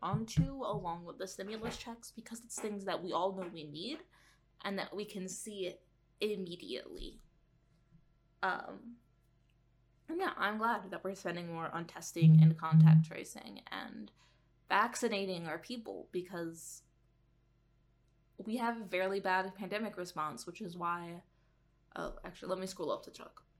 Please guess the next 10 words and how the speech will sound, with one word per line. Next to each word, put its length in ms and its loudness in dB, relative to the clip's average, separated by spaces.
<clears throat> 100 -10
Which 180 4
is 140 0
why 300 6
about 520 2
a, 500 4
I 40 -2
don't 120 -10
know, 60 -20
fifth 600 0